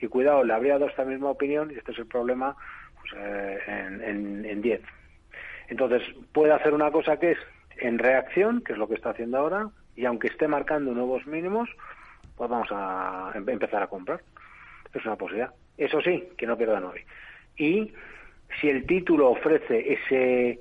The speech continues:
ese giro, pues, eh, completar. Yo me ofrezco, si quieres, si sigue el programa, pues que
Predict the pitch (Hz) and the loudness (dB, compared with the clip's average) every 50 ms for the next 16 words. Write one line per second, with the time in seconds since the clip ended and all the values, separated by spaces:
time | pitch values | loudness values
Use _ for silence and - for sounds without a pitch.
0 | - - - - - - - 127 - - 156 - - - 208 196 233 247 247 202 | -12 -20 -20 -20 -20 -6 -4 -4 0 2 0 0 2 0 2 2 2 2 2 -2
1 | - - - - - - 101 - - - - 107 98 95 98 98 95 - - - | -8 -16 -16 -12 -10 -10 -8 -8 -8 -8 -8 -6 -6 -6 -6 -8 -8 -12 -20 -20
2 | _ _ _ - - 110 - - 113 107 - - - - - - 110 110 120 139 | _ _ _ -4 -4 -4 -2 0 -2 0 0 0 -2 -2 -6 -14 -10 0 4 6
3 | 147 147 147 147 147 147 147 147 143 143 143 139 139 139 139 135 135 135 135 131 | 6 8 6 6 6 6 6 6 6 6 6 4 4 4 4 2 2 2 2 0
4 | 113 - 175 175 175 - - 214 214 196 - - 120 110 151 170 175 190 190 165 | 2 2 2 0 0 0 0 0 2 2 0 -4 -4 -2 0 0 0 0 -2 -2
5 | - 123 117 - 127 123 127 120 - - 113 117 135 160 175 190 208 214 214 - | -4 -6 -4 -2 -2 0 0 -2 -2 0 0 2 2 2 2 0 -2 -2 -4 -10
6 | - - - - - _ _ - - - - _ - 104 104 101 98 98 98 98 | -18 -16 -16 -18 -18 _ _ -12 -12 -12 -12 _ -12 -10 -10 -8 -8 -8 -10 -10
7 | 92 92 92 92 | -10 -10 -12 -12